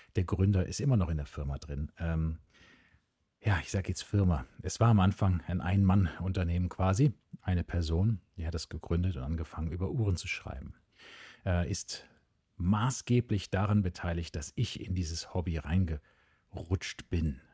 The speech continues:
Ähm, er hat angefangen, halt extrem gut über die Uhren zu schreiben, über was er da lernt über die Uhren. Und man hat dann also auch mitgelernt mit ihm. Die hat, hat Videos gemacht über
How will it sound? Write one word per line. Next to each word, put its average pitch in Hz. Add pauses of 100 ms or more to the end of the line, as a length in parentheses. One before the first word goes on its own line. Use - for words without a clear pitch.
(120)
Ähm, 87 (1200)
er 90
hat 95
angefangen, 104
halt 90
extrem 95
gut 92
über 87
die 80
Uhren 90
zu -
schreiben, 104
über - (420)
was 80
er 82
da 85 (100)
lernt 104
über 107
die 98
Uhren. 101
Und 95
man 98
hat -
dann 113
also 104
auch 110
mitgelernt 73
mit 87
ihm. 78 (420)
Die 85
hat, 90 (100)
hat 90
Videos 110
gemacht 92
über 85